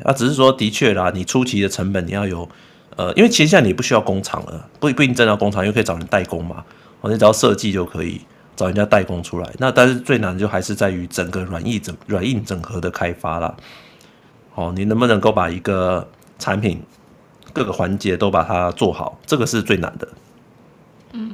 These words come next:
Speaker 2: 嗯。
Speaker 1: 对，对，对。所以，
Speaker 2: 真的
Speaker 1: 对啊，以前会说，
Speaker 2: 不简单，
Speaker 1: 对，
Speaker 2: 不简单。
Speaker 1: 以前比较多都说，哦，自己出来开个工厂哦，买个设备就可以自己出来做。现在这种东西是比较困难啊，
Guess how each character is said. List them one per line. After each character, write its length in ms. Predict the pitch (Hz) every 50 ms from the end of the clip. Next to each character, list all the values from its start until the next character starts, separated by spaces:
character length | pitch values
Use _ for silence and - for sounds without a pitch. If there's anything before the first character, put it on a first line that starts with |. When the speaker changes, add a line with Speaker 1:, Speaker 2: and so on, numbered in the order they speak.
| 196 - -
Speaker 2:
嗯。 180 | 190 190 190 -
Speaker 1:
对， 140 | - 82
对， 160 | 82 85 82 82
对。 180 | 92 92 - - - _ - - - -
所 140 | - 113
以， 140 | 110 110 107
Speaker 2:
真 80 | 101 -
的 80 | - -
Speaker 1:
对 100 | - 95
啊， 80 | 95 -
以 120 | 117 117
前 160 | 113 - 123
会 100 | 151 156
说， 200 | 147 143 131 135
Speaker 2:
不 80 | 131 -
简 0 |
单， 100 | 123 127
Speaker 1:
对， 60 | 117
Speaker 2:
不 100 | - -
简 80 | - - - - -
单。 140 | - - -
Speaker 1:
以 20 | 123
前 160 | 127 156 175
比 60 | 139
较 80 | 139 143
多 220 | 143 143 135 143
都 100 | 143 139
说， 100 | 139 - -
哦， 60 | 120
自 120 | 113 - 170
己 80 | 107
出 140 | 104 - 131
来 60 | 117
开 160 | 110 - 127 110
个 40 |
工 220 | 98 - 113 113 113
厂 180 | 107 - 87
哦， 140 | 85 87 87
买 140 | 87 85 87
个 80 | - 98
设 200 | - - 120 104
备 140 | - 110
就 100 | 101 107
可 140 | 104 - 101
以 60 | 87
自 120 | 85 - 107
己 80 | 98
出 120 | 90 - 101
来 80 | 87
做。 280 | 85 - - 92 85 - - - - - - - -
现 120 | - - 170
在 60 | 156
这 80 | 147 151
种 120 | 120 95
东 100 | 92 101
西 100 | 98 92
是 60 | 107
比 100 | 104 -
较 120 | - 104 104
困 280 | - - - 120 101 85
难 80 | 78 - - 82
啊， 140 | 82 82